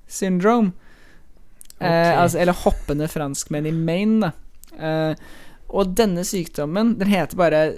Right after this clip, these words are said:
Speaker 1: ja, dette, dette, dette er på en måte en sykdom like mye som det er en gruppe mennesker. Eh, og det er da, em, en veldig kjent, em, ne-, eh, nevrolog som heter, eh, William Beard. Han har vært ganske viktig og fu-, og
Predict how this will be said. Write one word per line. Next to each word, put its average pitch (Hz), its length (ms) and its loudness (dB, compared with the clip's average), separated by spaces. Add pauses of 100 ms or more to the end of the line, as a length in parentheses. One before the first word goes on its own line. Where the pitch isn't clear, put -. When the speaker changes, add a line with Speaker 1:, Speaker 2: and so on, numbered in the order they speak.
Speaker 1:
ja, 185 180 2
dette, 180 240 -4
dette, 175 220 -4
dette - 240 -4
er 170 420 -2
på 165 60 -10
en 175 140 -6
måte 165 80 -6
en 170 100 -6
sykdom 156 640 -6
like 165 240 -4
mye 147 140 -4
som 143 120 -8
det 139 80 -4
er 143 120 -4
en 151 100 -6
gruppe 175 400 0
mennesker. 170 560 -2 (480)
Eh, 160 380 4
og 165 160 0
det 165 100 4
er 147 240 4
da, 147 380 4
em, 151 360 -2
en 147 200 -4
veldig 147 200 -4
kjent, - 720 -6 (100)
em, 147 760 -6
ne-, 147 380 -4
eh, 147 380 -4 (180)
nevrolog 160 520 0
som 170 120 -4
heter, 151 640 -4
eh, 147 40 -10
William 156 480 0
Beard. 190 540 2
Han 160 160 -4
har 156 140 -2
vært 156 180 -4 (140)
ganske 151 240 -6 (160)
viktig 139 260 -10
og 135 60 -10
fu-, 143 260 -2
og 131 180 -4